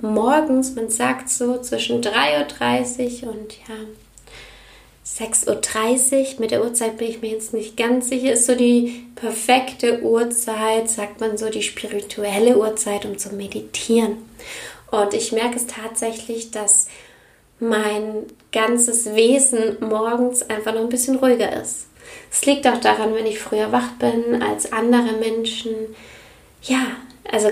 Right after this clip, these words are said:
gerade wenn man morgens auch auf die Straße geht, das ist alles noch so ruhig und diese Ruhe dann zu verwenden, um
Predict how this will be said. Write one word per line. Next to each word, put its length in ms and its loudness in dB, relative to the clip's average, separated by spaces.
gerade 260 4
wenn 120 4
man 180 4
morgens 280 4
auch 120 -2
auf 100 -10
die 120 -6
Straße 440 0
geht, 220 -4
das 100 -6
ist 160 -6
alles 240 0
noch 100 -4
so 160 -6
ruhig 640 0
und 640 2
diese 580 6
Ruhe 460 4
dann 260 -2
zu 160 2
verwenden, 960 -2
um 320 -6